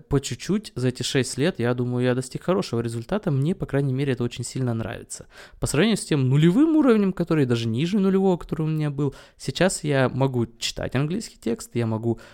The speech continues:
относительно свободно, э, писать на английском. Кое-что я понимаю на слух, но вот с этим у меня вообще беда, но говорить и здесь тоже у меня проблемы есть. А, таков был мой основной,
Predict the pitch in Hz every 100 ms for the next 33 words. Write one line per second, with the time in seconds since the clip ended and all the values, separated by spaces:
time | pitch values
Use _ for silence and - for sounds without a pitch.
0 | - - 180 180 120 104 101 - 113 113
1 | 104 92 92 - _ - 117 107 104 -
2 | - - 98 110 160 190 220 214 220 -
3 | 214 190 - _ _ 101 - _ _ _
4 | - - 180 143 - 135 113 110 117 120
5 | 113 110 113 - 117 - 120 120 113 -
6 | 104 98 98 92 - 98 117 208 302 -
7 | - - 135 190 175 135 127 123 196 -
8 | - 135 117 110 135 - 123 117 107 107
9 | - 107 104 104 104 - 117 104 - -
10 | - _ _ - - _ _ _ _ -
11 | 113 110 110 - - - _ 123 - -
12 | 214 262 135 190 226 151 185 180 - 139
13 | 147 147 127